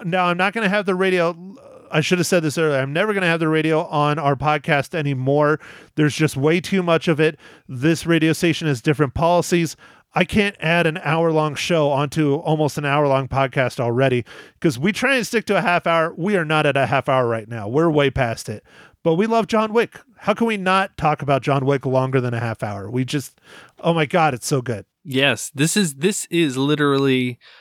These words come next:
Speaker 2: a, a, a movie that you should see in the theaters. Uh,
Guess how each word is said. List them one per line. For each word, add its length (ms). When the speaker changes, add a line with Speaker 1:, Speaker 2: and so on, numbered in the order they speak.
Speaker 2:
a, 400
a, 340
a 160
movie 460
that 120
you 80
should 200
see 220
in 100
the 80
theaters. 720
Uh, 480